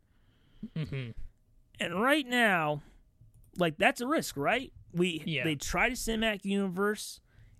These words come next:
Speaker 2: It failed with their first crossover. Now they're trying again. And they're taking probably the biggest risk yet in bringing in people's nostalgia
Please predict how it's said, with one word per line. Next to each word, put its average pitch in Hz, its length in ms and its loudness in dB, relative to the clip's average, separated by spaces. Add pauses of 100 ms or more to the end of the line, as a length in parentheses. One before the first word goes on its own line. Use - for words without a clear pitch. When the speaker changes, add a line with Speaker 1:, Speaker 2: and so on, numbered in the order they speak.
(140)
Speaker 2:
It - 220 -4
failed 214 420 0
with 226 80 -2
their 214 120 2
first 185 340 0
crossover. 156 880 0 (480)
Now 180 240 0
they're 208 80 2
trying 175 500 -2
again. 139 760 0 (800)
And 233 460 0 (380)
they're 165 120 2
taking 214 640 0 (540)
probably 233 300 4
the 170 100 0
biggest 170 500 -2
risk 233 320 0
yet 254 380 -2 (640)
in 180 180 2
bringing 220 360 2
in 220 140 2
people's 220 380 -2
nostalgia 165 960 -2